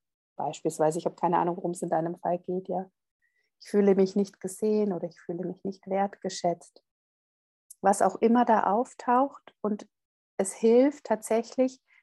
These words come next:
das Schöne an der Wurzel ist, wenn ich auch bei, wenn ihr einen Garten habt, kennt ihr das, wenn ihr die Wurzel von einem Unkraut rauszieht, dann ist Ruhe. Wenn ihr nur oben rupft, <laughs> dann sprießt's halt immer wieder nach,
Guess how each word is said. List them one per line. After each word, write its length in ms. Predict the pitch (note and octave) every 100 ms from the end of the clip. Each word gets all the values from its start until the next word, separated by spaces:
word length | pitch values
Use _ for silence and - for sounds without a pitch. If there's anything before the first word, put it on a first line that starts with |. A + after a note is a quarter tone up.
| -
das 180 | F#3+ -
Schöne 300 | A3+ B3 A3
an 100 | G3+
der 180 | F#3+
Wurzel 580 | G3 D4 D#4 - G3+ A#3+ _ _ _
ist, 300 | A3 B3 -
wenn 120 | F#3+
ich 260 | F#3+ F#3+ -
auch 120 | F3
bei, 260 | - D#3 D#3
wenn 140 | E3
ihr 80 | E3
einen 100 | E3+
Garten 360 | E3+ G3+ - G3+
habt, 220 | E3+ -
kennt 240 | - G3+ A3
ihr 80 | F#3
das, 220 | A3 - _ _ _
wenn 120 | F3 -
ihr 120 | E3
die 180 | E3 F3
Wurzel 380 | B3+ F4 - C#4
von 240 | G3 F3+
einem 240 | D#3+ E3+
Unkraut 480 | - G3 - E3+ F3
rauszieht, 520 | D#3 F#3 - - A3+ F3+
dann 120 | F3+
ist 200 | F3+ F3
Ruhe. 360 | F#3+ F#3 C#3+ -
Wenn 120 | F3
ihr 80 | F3
nur 200 | F3+ F3+
oben 260 | G3 A3+ B3+
rupft, 460 | B3+ C4 - - - -
<laughs> 380 | C4+ - D#4 - _ _ - - - -
dann 160 | F#3+
sprießt's 560 | F#3+ - G#3+ C4 - -
halt 160 | G3 F#3+
immer 260 | G#3 A3
wieder 200 | G3 F3+
nach, 360 | E3 D#3 G#3 G4